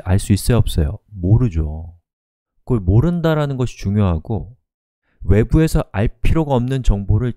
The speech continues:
철저하게 은닉하는 거, 철저하게 숨기는 게 좋은 사용성을 만드는 핵심이에요. 예, 마치 전선이 삐져나와 있는 핸드폰 누가 좋아하겠어요? 싫어하죠.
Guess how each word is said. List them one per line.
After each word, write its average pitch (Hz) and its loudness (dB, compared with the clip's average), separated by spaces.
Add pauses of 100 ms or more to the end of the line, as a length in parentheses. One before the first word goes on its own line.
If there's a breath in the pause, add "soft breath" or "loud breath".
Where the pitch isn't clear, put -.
(120)
철저하게 170 -4 (220)
은닉하는 135 -2
거, 73 -10 (480)
철저하게 165 -4
숨기는 160 -2
게 113 -6 (560)
좋은 143 0 (120)
사용성을 156 -2
만드는 107 0
핵심이에요. 101 -4 (1600)
예, 76 -8
마치 110 -4
전선이 131 2
삐져나와 156 0
있는 120 -2
핸드폰 120 -2
누가 101 0
좋아하겠어요? 82 -2
싫어하죠. - -8